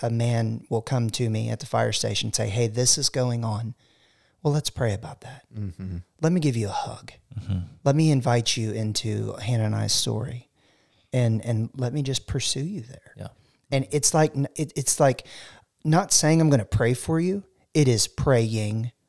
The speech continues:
Speaker 1: with them
Speaker 3: Yeah.
Speaker 1: in their time. It's not saying, "I'm gonna love you." It's, "I am loving you in this hug."
Speaker 3: Yep.
Speaker 2: Mm-hmm.
Speaker 1: Right? It's, so it's just that. Like,
Speaker 3: Yeah.
Speaker 1: it's, it's in the little details every day.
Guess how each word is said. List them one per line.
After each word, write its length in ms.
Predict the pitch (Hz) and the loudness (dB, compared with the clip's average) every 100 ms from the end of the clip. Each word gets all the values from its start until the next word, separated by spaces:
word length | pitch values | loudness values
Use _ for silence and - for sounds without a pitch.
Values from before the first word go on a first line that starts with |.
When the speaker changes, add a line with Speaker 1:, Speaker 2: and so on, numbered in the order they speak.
| _ | _
Speaker 1:
with 460 | 120 117 104 - - - | -4 -2 -2 -6 -14 -10
them 400 | 104 95 123 117 | -8 -8 -8 -12
Speaker 3:
Yeah. 180 | - - - _ - | -14 -14 -16 _ -2
Speaker 1:
in 360 | 131 123 117 | 2 2 2
their 200 | 110 107 | 0 -4
time. 520 | 107 - 107 117 123 - | -6 -8 -8 -8 -12 -14
It's 160 | - - | -8 -2
not 180 | 147 - | -2 0
saying, 240 | 151 143 | 0 0
"I'm 140 | 123 | 0
gonna 200 | 117 120 110 | 0 0 -2
love 260 | 104 110 | -4 -6
you." 260 | 107 104 135 _ | -6 -6 -10 _
It's, 300 | - 117 - _ - | -8 -6 -6 _ -6
"I 240 | 131 117 - | -2 -2 -4
am 320 | 127 113 110 110 | -4 -2 -4 -6
loving 340 | 127 104 113 101 | -6 -6 -6 -6
you 140 | 101 | -6
in 160 | 101 101 | -6 -8
this 180 | 113 - | -6 -6
hug." 240 | - - - | -8 -12 -16
Speaker 3:
Yep. 80 | |
Speaker 2:
Mm-hmm. 720 | 98 87 90 87 _ _ _ 113 | -16 -20 -20 -20 _ _ _ -4
Speaker 1:
Right? 200 | 110 120 | -4 -4
It's, 300 | 117 - 123 | -6 -6 -4
so 140 | - 123 | -2 -2
it's 120 | - | -2
just 220 | 147 - | -2 -2
that. 380 | 117 156 107 - | -2 -8 -10 -10
Like, 200 | - 117 | -8 -6
Speaker 3:
Yeah. 60 | - | -2
Speaker 1:
it's, 160 | - | -2
it's 220 | - 131 - | -2 -4 -2
in 180 | 147 | -2
the 60 | 170 | -2
little 380 | 139 139 170 196 | 0 0 2 0
details 840 | 123 127 131 - 95 71 - - - _ - | 0 0 0 -4 -6 -6 -4 -4 -4 _ -4
every 400 | 131 123 143 127 | -2 0 0 0
day. 440 | 117 110 113 - | 0 -2 -4 -8